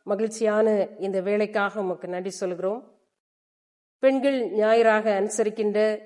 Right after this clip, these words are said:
இந்த சிறப்பு நாளிலே, எங்களுடைய முன்னோர்கள் பெண்களாக செய்த ஒவ்வொரு பணிகளையும், ஆண்டவருடைய திருப்பணிக்காக அவர்கள் செய்த ஒவ்வொரு தியாகங்களையும்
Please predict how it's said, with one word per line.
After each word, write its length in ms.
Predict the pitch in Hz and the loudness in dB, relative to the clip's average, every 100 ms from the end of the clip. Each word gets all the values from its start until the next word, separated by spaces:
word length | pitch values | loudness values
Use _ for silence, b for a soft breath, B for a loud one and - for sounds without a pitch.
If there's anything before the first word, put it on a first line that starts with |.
| - | -10
இந்த 220 | 226 196 196 | -6 -4 -4
சிறப்பு 380 | - 220 220 | -4 -4 -2
நாளிலே, 760 | 208 185 180 180 208 220 - _ _ _ _ _ _ _ _ _ _ _ - | -4 -2 -2 -2 -4 -6 -18 _ _ _ _ _ _ _ _ _ _ _ -2
எங்களுடைய 460 | 226 220 233 233 | 0 2 4 4
முன்னோர்கள் 920 | 226 233 247 240 220 226 240 226 - - - _ _ _ | 4 4 6 6 6 2 2 -2 -10 -20 -20 _ _ _
பெண்களாக 880 | 226 220 214 214 202 202 220 220 214 - _ _ _ _ _ _ _ | -2 0 2 2 2 0 -2 -2 -2 -10 _ _ _ _ _ _ _
செய்த 540 | - - 240 247 233 220 | -18 -2 0 2 2 2
ஒவ்வொரு 360 | 220 226 285 | 2 0 0
பணிகளையும், 840 | - 196 208 202 196 185 156 - _ _ _ _ _ _ _ _ _ - | 0 -2 0 0 0 -2 -6 -14 _ _ _ _ _ _ _ _ _ -2
ஆண்டவருடைய 800 | 226 247 254 247 240 233 - - - | 2 4 4 4 4 2 -2 -12 -6
திருப்பணிக்காக 920 | 269 294 285 269 262 226 220 - 175 - _ _ _ _ _ | -4 0 2 2 2 2 2 -2 -6 -10 _ _ _ _ _
அவர்கள் 440 | 208 233 254 254 | -2 2 2 0
செய்த 440 | 247 269 262 254 247 | -2 -4 0 2 2
ஒவ்வொரு 320 | 240 262 302 | 0 -2 0
தியாகங்களையும் 920 | 214 214 220 214 220 214 202 190 165 | 2 2 2 0 0 2 2 -2 -4